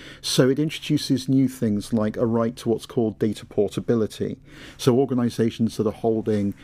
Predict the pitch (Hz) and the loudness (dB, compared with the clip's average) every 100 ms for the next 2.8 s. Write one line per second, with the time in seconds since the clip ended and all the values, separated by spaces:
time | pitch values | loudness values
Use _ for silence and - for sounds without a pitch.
0 | - - 120 - 107 113 104 113 101 123 | -4 0 0 0 0 0 0 -4 -2 0
1 | 131 - 107 87 107 - - - - - | 0 -2 -2 -2 -4 -8 -20 -20 -8 -2
2 | 127 - - - 117 110 110 | -2 -2 -4 2 4 4 0